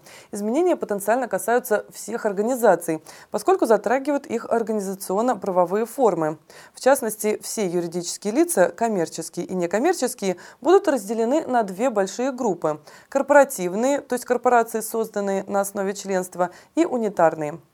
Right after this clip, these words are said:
Для каждой из групп прописаны свои нормы об управлении, правах и обязанностях участников. Из Гражданского кодекса исключаются такие формы, как оао и зао. На смену им приходят публичные и непубличные акционерные общества.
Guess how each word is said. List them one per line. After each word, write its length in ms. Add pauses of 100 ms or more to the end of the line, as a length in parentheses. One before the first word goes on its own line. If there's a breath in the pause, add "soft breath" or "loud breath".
(300 loud breath)
Для 120
каждой 360
из 80
групп 320
прописаны 440
свои 460
нормы 320
об 80
управлении, 680
правах 560
и 100
обязанностях 680
участников. 640 (560 loud breath)
Из 80
Гражданского 540
кодекса 380
исключаются 520
такие 260
формы, 380
как 340
оао 400
и 160
зао. 540 (340 loud breath)
На 100
смену 300
им 220
приходят 420
публичные 640
и 140
непубличные 680
акционерные 540
общества. 640